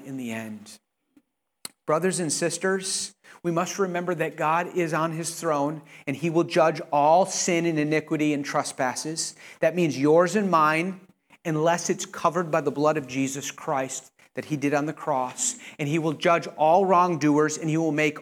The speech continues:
all things right. And we must trust that, and we must cling to that while we still go on loving and living in a world while there is brokenness. Satan is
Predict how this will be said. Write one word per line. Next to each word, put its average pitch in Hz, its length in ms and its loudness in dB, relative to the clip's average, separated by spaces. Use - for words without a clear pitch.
all 165 480 4
things 165 580 -2
right. 135 800 0
And 143 60 0
we 151 80 2
must 151 300 -2
trust - 360 0
that, 143 180 2
and 160 80 -4
we 160 120 0
must 165 300 0
cling 180 340 0
to 170 140 -4
that 143 300 0
while 156 220 4
we 160 100 -2
still 180 440 0
go 170 240 2
on 147 320 0
loving 160 720 2
and 143 200 0
living 160 280 2
in 175 80 0
a 175 60 0
world 143 480 2
while 127 220 0
there 135 220 0
is 131 100 -4
brokenness. 135 1120 -2
Satan 202 560 4
is 165 460 2